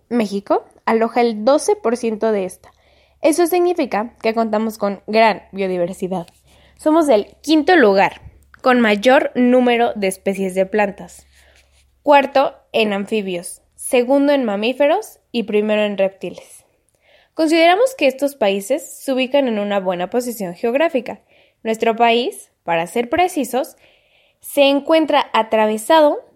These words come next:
por el Trópico de Cáncer. Albergan diversidad de paisajes, es decir, desde montañas hasta los mares que lo rodean. Gracias a los diferentes climas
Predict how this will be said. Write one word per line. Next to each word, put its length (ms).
por 140
el 120
Trópico 400
de 160
Cáncer. 460
Albergan 460
diversidad 420
de 80
paisajes, 680
es 160
decir, 380
desde 300
montañas 760
hasta 280
los 160
mares 320
que 100
lo 120
rodean. 460
Gracias 380
a 60
los 120
diferentes 520
climas 580